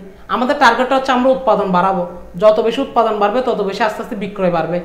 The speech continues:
তাহলে আমার বাটা কোম্পানি কি করবে? জুতা উৎপাদন করবে। তাহলে এটা কি স্থায়ী পরিকল্পনা না? আমি কি শুধু একদিন জুতো, এক মাস জুতা উৎপাদন করবো আর করবো না? আমার target, আমার প্রতিষ্ঠান কি? আচ্ছা দেখো, তাহলে আমরা আলোচনা করছিলাম উৎপাদন পরিকল্পনা, এটা হচ্ছে স্থায়ী পরিকল্পনা।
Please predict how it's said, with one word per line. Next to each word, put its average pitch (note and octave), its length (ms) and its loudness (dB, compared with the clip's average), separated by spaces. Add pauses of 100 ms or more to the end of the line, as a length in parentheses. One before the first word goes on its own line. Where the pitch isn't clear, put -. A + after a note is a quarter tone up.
(420)
তাহলে C4 240 4
আমার C#4 180 4
বাটা B3 280 6
কোম্পানি A#3+ 340 0
কি C#4 140 -4
করবে? B3 240 2
জুতা A3+ 240 -2
উৎপাদন F#3+ 380 -2
করবে। F3+ 360 -4 (260)
তাহলে C#4 160 2
এটা C#4 120 2
কি A#3+ 340 -4 (100)
স্থায়ী B3+ 280 4
পরিকল্পনা C4 500 4
না? C4+ 260 2
আমি A3+ 180 -2
কি B3 80 -4
শুধু B3+ 200 -2
একদিন G#3+ 420 0
জুতো, - 400 -4
এক G#3 180 -4
মাস A#3+ 180 2
জুতা A#3 180 0
উৎপাদন G#3 260 -4
করবো G#3 180 0
আর A#3+ 80 6
করবো G#3+ 280 0
না? B3+ 180 0 (400)
আমার A3+ 240 2
target, B3 300 6
আমার B3 180 2
প্রতিষ্ঠান A#3+ 480 -2
কি? G#3 220 -2 (320)
আচ্ছা A#3+ 220 4
দেখো, A3+ 360 2
তাহলে C4 160 8
আমরা C#4 180 6
আলোচনা C#4+ 320 6
করছিলাম C4+ 440 2
উৎপাদন A#3 420 4
পরিকল্পনা, A3 480 4
এটা A#3 140 2
হচ্ছে C4 320 4
স্থায়ী C4 260 4
পরিকল্পনা। A#3+ 640 0